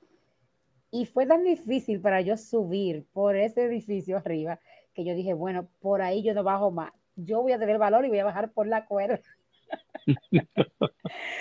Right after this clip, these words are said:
Fue, mira, lo más adrenalizante que viví en mucho tiempo.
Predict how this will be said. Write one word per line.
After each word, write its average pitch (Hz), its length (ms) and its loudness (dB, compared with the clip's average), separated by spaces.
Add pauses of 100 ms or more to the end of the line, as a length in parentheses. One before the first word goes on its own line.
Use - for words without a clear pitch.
(280)
Fue, 311 340 10
mira, 339 320 8
lo 302 140 6
más 262 220 2
adrenalizante 254 1300 2
que 240 120 8
viví 233 440 -2
en 196 280 -4
mucho 254 340 -2
tiempo. 180 560 -6